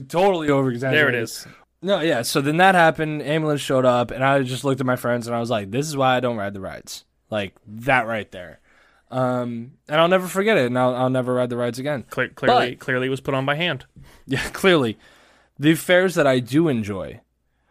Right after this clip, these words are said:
Speaker 1: and you can make fun of me all you want for this one. Dude, the medieval fairs, like, if done properly.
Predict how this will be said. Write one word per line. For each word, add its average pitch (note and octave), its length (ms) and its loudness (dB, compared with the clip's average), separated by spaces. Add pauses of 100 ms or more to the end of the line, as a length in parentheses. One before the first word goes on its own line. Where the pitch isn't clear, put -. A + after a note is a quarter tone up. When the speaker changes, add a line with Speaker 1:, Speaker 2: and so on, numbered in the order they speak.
(920)
Speaker 1:
and A2+ 100 -6
you C3+ 80 0
can D3 80 -4
make D3+ 140 2
fun D3+ 200 4
of D3 60 0
me C#3 60 2
all C3+ 140 4
you C3 100 2
want A#2+ 180 0
for - 100 -12
this G#2 200 -10
one. F#2+ 200 -12 (760)
Dude, B2 440 0
the C3+ 80 -4
medieval C#3+ 440 2
fairs, C#3+ 680 -2 (640)
like, B2+ 420 -2
if C#3 220 -6
done A#2+ 440 -4
properly. G2 580 -6